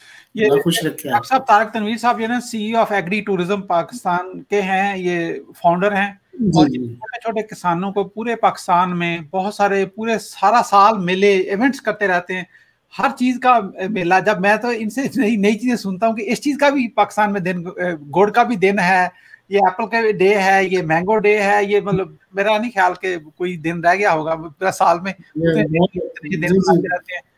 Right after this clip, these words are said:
Speaker 2: मैं इनसे मिलूंगा जी, इनसे राब्ता करूंगा तारिक साहब से। तारिक साहब, मैं अभी इन-, मैं फैसलाबाद में collector रहा हूँ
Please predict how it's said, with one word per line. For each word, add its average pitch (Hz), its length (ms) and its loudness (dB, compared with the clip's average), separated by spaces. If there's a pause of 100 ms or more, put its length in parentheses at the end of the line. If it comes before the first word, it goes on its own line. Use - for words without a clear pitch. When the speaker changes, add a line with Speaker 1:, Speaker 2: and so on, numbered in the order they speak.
(160)
Speaker 2:
मैं 202 200 4
इनसे 247 360 4
मिलूंगा 262 360 6
जी, 269 140 6
इनसे 254 260 4
राब्ता 208 340 2
करूंगा 247 440 4
तारिक 208 340 2
साहब 214 240 2
से। 233 220 0
तारिक - 760 -4
साहब, 233 180 0
मैं 233 140 4
अभी 240 200 2
इन-, 214 280 -2
मैं 214 180 0
फैसलाबाद 240 920 2
में 247 80 -2
collector 233 400 -2
रहा 233 180 4
हूँ 220 400 0